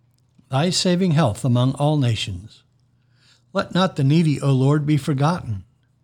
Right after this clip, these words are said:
nor the hope of the poor be taken away. Create in us clean hearts, O God, and sustain us with thy Holy Spirit. Keep us, O Lord, constant in faith and zealous in witness,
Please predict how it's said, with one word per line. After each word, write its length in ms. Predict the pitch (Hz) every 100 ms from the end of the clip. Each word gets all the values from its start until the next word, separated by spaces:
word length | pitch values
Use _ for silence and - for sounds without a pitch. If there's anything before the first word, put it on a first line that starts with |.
| _ _ _ _ -
nor 160 | 127
the 140 | 117 95
hope 300 | 185 202 226
of 100 | 196
the 120 | 208
poor 320 | - 131 110
be 180 | 123 117
taken 380 | - 147 180 160
away. 480 | 147 110 92 95 - - _ _ _ _ _ _ _
Create 420 | - 117 131 147 147
in 140 | 135
us 260 | 139 139 -
clean 280 | 226 165
hearts, 360 | 85 117 104 -
O 100 | 117
God, 500 | 110 139 151 165 143 - _ _ _ _ _ -
and 160 | 139
sustain 440 | - - - 196 131
us 180 | 110 127
with 220 | 120 107
thy 200 | 139 165
Holy 300 | 160 135 143
Spirit. 480 | - - 95 87 - - _ _ _ _ _ _ _ _ _ _ _ _ _ _ _ _ _ _ _ _ _ _ _ _
Keep 240 | - 165 151
us, 160 | 131
O 160 | 135 139
Lord, 320 | 135 151 139
constant 580 | - 175 170 - 123 117
in 140 | 117
faith 380 | 117 135 143 135
and 200 | 131 131
zealous 460 | 107 160 208 - 127
in 160 | 107
witness, 500 | 139 175 123 135 -